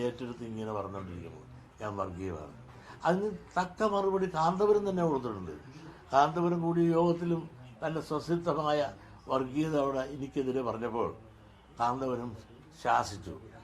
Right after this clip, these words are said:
പരസ്യമായി പറഞ്ഞു, "ഈ വേദി രാഷ്ട്രീയക്കാർക്ക് പരസ്പരം അതൊക്കെ, പിന്നെ, വർഗീയത പറയാനുള്ളതല്ല" എന്ന് സതീശന് പരസ്യമായി അദ്ദേഹം താക്കീത് ചെയ്ത് പ്രസംഗിക്കുകയുണ്ടായി. നിങ്ങളൊന്ന് ആലോചിക്കണം, ഇവിടെ മുതിർന്ന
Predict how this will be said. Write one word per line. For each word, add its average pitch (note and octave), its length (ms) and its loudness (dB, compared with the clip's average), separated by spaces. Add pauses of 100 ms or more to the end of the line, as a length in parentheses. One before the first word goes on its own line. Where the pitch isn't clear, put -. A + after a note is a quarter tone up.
(100)
പരസ്യമായി D3+ 640 -2
പറഞ്ഞു, A2 280 -4 (640)
"ഈ - 20 2 (140)
വേദി C#3+ 320 4 (460)
രാഷ്ട്രീയക്കാർക്ക് B2+ 840 0
പരസ്പരം B2 420 -2 (640)
അതൊക്കെ, B2 400 -2
പിന്നെ, A2 220 -2 (220)
വർഗീയത B2+ 480 -2
പറയാനുള്ളതല്ല" B2 760 2 (600)
എന്ന് C#3+ 240 -2 (480)
സതീശന് D3+ 500 2 (160)
പരസ്യമായി E3 680 -2 (440)
അദ്ദേഹം B2+ 280 -2 (100)
താക്കീത് A#2+ 520 -2
ചെയ്ത് A2+ 240 -4 (400)
പ്രസംഗിക്കുകയുണ്ടായി. G2+ 800 -6 (420)
നിങ്ങളൊന്ന് G3 420 -2
ആലോചിക്കണം, E3 420 6 (480)
ഇവിടെ E3+ 260 0
മുതിർന്ന G#3+ 340 4